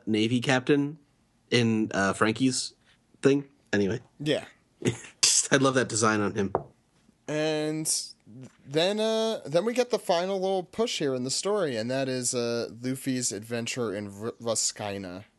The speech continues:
Speaker 1: Mm-hmm.
Speaker 2: Um,
Speaker 1: And actually, this, I mean, that's, that's kind of, that's not really accurate, 'cause it's all just Rayleigh describing Haki for
Speaker 2: <laughs>
Speaker 1: eight, eight pages.
Speaker 2: Well, it's gonna be his adventure for the next two years. We just don't really see much of it. And, I mean,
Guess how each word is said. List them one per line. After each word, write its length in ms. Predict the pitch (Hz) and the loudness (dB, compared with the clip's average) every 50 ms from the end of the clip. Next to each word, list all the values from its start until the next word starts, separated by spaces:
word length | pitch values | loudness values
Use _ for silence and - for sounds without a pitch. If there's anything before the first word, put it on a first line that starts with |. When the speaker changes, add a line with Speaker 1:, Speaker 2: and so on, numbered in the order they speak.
| - - | -20 -16
Speaker 1:
Mm-hmm. 320 | - 95 95 113 127 131 147 | -12 -4 0 0 0 2 0
Speaker 2:
Um, 300 | 147 90 95 95 95 107 - _ _ _ - - - - - - - - - | -2 -4 -6 -12 -14 -16 -18 _ _ _ -16 -14 -14 -14 -14 -14 -14 -2 2
Speaker 1:
And 160 | - 156 165 | 4 4 4
actually, 280 | 170 185 180 - 180 156 | 4 4 4 4 4 4
this, 240 | 143 143 - - - 165 | 2 0 -2 -2 2 2
I 40 | 156 | 4
mean, 120 | 147 143 | 4 4
that's, 300 | 139 139 139 135 - - | 2 0 0 -2 -4 -6
that's 320 | - - 143 139 135 - | -2 0 0 0 0 -2
kind 260 | - - 147 127 117 107 | -2 0 2 2 2 2
of, 360 | 104 104 101 101 - - - - _ _ _ _ _ _ _ _ _ _ _ _ _ | 0 -2 -4 -6 -12 -16 -18 -20 _ _ _ _ _ _ _ _ _ _ _ _ _
that's 220 | 123 123 120 - | 0 0 2 2
not 140 | 127 117 107 | 2 2 2
really 180 | 110 110 107 104 | 2 2 2 2
accurate, 340 | 104 101 101 - 117 104 - | 2 0 2 0 0 0 0
'cause 140 | 120 113 120 | 0 0 0
it's 140 | 117 120 | 2 4
all 200 | 139 131 135 135 | 4 4 4 2
just 380 | 113 123 123 117 - - - - - - _ _ _ _ _ _ - - _ - | 2 0 0 0 -2 -2 -6 -12 -20 -20 _ _ _ _ _ _ -20 -18 _ 2
Rayleigh 340 | 131 127 127 123 120 120 | 2 4 4 4 2 2
describing 520 | 110 110 104 - - 131 120 117 107 113 107 | 0 0 -2 2 4 4 4 4 2 0 2
Haki 360 | 104 117 120 113 - 113 107 | 2 2 2 2 0 -4 -2
for 160 | - 107 101 98 104 95 | 0 0 0 0 -2 -4
Speaker 2:
<laughs> 100 | - - 113 | -4 -2 -2
Speaker 1:
eight, 100 | 110 - - - | -4 -4 0 2
eight 180 | 135 131 - | 2 2 4
pages. 540 | - 127 123 123 123 - - - 190 165 - - | 2 2 2 2 2 0 0 2 0 0 2 0
Speaker 2:
Well, 140 | 185 185 - - | 0 0 0 -2
it's 180 | 196 165 - | -4 -6 -2
gonna 220 | - 240 247 214 175 | 0 0 0 0 0
be 260 | 147 147 131 120 117 | -2 -2 -2 -2 -2
his 180 | 120 101 104 | -4 -6 -6
adventure 500 | 117 101 104 110 101 98 - - 113 110 | -8 -8 -6 -6 -6 -4 -4 -4 -6 -6
for 120 | 110 - 117 | -6 -6 -6
the 80 | 107 107 | -6 -4
next 300 | 107 113 110 - - - | -4 -6 -4 -6 -6 -6
two 160 | - - 120 113 | -6 -6 -6 -6
years. 480 | 107 110 120 113 98 92 95 98 - | -6 -6 -6 -6 -6 -6 -8 -10 -10
We 100 | - 101 | -10 -10
just 280 | 95 - 113 107 - - | -10 -8 -6 -6 -6 -4
don't 200 | 110 104 101 - | -6 -6 -8 -8
really 220 | 80 98 95 85 - | -10 -10 -8 -4 -4
see 220 | - - 165 147 | -4 -2 -2 -2
much 300 | 139 117 98 92 - - | -4 -4 -6 -6 -6 -8
of 100 | 98 85 95 | -8 -8 -10
it. 140 | 92 - - | -10 -10 -6
And, 240 | - 135 139 139 135 | -4 -4 -2 -2 -2
I 140 | - 165 175 | -2 -2 -2
mean, 260 | 190 196 180 175 - | -2 -2 -4 -4 -8